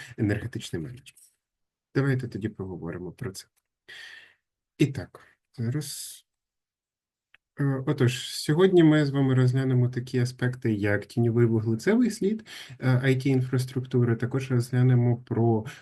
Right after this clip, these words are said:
поняття кібербезпеки у спортмереж, а також поговоримо про нові моделі енергетичної рівності, які вс-, взагалі зароджуються завдяки,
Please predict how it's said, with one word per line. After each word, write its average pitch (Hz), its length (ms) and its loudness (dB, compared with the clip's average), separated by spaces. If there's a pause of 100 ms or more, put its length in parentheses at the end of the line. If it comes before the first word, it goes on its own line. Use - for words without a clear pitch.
(100)
поняття 117 340 0
кібербезпеки 117 720 -2
у 123 40 2
спортмереж, 180 800 -2
а 135 80 0
також 147 280 -4
поговоримо 131 680 0
про 117 240 2
нові 113 300 2
моделі 113 360 0
енергетичної 107 760 -2
рівності, 196 580 0 (280)
які 127 320 2
вс-, 127 520 -6
взагалі 131 480 4
зароджуються 117 840 2
завдяки, 107 720 2